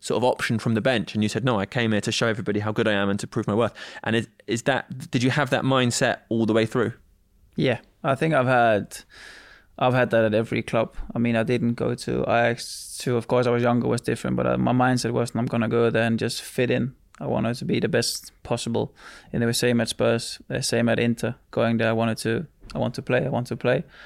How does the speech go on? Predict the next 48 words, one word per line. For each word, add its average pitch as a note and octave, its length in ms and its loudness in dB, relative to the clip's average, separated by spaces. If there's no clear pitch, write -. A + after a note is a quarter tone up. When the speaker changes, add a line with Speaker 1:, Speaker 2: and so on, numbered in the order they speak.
Speaker 2:
Um, A2 760 0
and D#3+ 120 2
I E3+ 40 4
could C3+ 120 0
see - 180 0
myself A#2 360 0
playing. A2+ 300 0
It's A2+ 160 -2
been A#2+ 360 2
like, A#2 280 0
the G3 80 -4
choices B2 420 2
in A#2 120 2
my A#2 100 2
career B2+ 200 0
has A#2+ 100 0
been A#2 160 -2
like, A#2 180 2
I A#2 100 2
can, A2+ 340 0
if C3 120 -4
I A#2+ 60 4
had A#2+ 60 4
a A#2+ 40 2
feeling C3 380 2
like, G#2 300 0
"I'm A#2+ 80 0
gonna A2+ 200 0
go A2+ 160 2
there, A2 80 2
I'm A2+ 60 0
gonna A2+ 160 2
be A2+ 120 0
on A2+ 80 2
the G#2+ 60 0
bench, A2+ 260 0
I'm A2+ 100 -2
gonna A2+ 200 0
be B2 100 -2
definitely B2 360 -2
not A#2 160 -2
playing, A2+ 380 -2
then A#2+ 100 0
I'm A2+ 100 2
not A2+ 120 0
gonna A2+ 180 -2
go." A2+ 240 2
But A2+ 360 -2